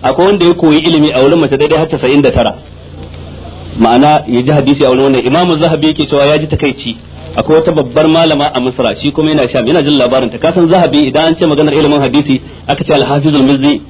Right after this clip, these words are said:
Zahabi, Ibn Hajar al-Asqalani, to shikenan sai da Fatiha a tashi. Duk wanda zai rubutu a yanzu sai ya koma littattafan su. Su ne manya-manyan ref-, na references da ake da su na ilimin hadisi a duniya.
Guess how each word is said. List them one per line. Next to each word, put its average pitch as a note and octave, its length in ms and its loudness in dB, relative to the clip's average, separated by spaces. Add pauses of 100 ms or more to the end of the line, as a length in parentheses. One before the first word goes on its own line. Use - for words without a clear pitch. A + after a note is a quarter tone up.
(280)
Zahabi, D3 640 2 (160)
Ibn D#3+ 180 0
Hajar D#3 200 0
al-Asqalani, D#3 580 0
to E3 120 -4
shikenan C#3+ 320 -2
sai D#3+ 80 0
da D#3+ 140 2
Fatiha C#3+ 360 -2
a G#2+ 60 -4
tashi. G#2+ 360 -6
Duk E3 140 2
wanda F3+ 180 2
zai E3 140 2
rubutu C#3 340 2
a E3 80 0
yanzu C#3 240 0
sai D#3+ 100 2
ya D#3+ 80 2
koma D#3+ 220 0
littattafan A#2+ 420 -4
su. - 120 -16 (500)
Su E3+ 100 4
ne E3 80 2
manya-manyan E3 520 2
ref-, E3 200 0
na C#3+ 140 2
references E3 440 2
da C3+ 100 0
ake D#3 180 2
da B2+ 80 -4
su C3+ 100 -2
na D3 100 2
ilimin C#3+ 260 0
hadisi B2+ 280 0
a A2 60 0
duniya. G#2+ 320 -2